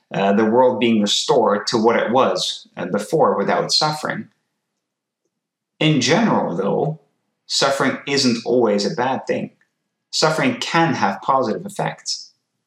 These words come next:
They can be opportunities for growth. And so here's an analogy that I totally stole from a, a movie. It's a movie about a modern day Noah.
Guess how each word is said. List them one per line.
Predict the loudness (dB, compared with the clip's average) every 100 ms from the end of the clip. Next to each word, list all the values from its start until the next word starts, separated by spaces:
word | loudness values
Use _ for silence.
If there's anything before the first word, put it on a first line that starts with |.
| _ _ _ _
They | 0
can | 4 2
be | 4
opportunities | 2 2 0 2 2 2 0 0
for | -2
growth. | -2 0 0 0 -6 -16 _ _ _ _ _
And | -2
so | 0
here's | 2 2
an | 2
analogy | 2 4 2 0 0
that | 0 0
I | -2
totally | -2 -2 0 0
stole | 0 0 0
from | -2 -2 -2 -4
a, | -6 -6 -6 -4
a | 0
movie. | 2 2 2 0 -4 -20 _
It's | -2 2
a |
movie | 2 2 2
about | 2 4
a |
modern | 4 4 2 0
day | 0 0 2
Noah. | 2 2 -2 -6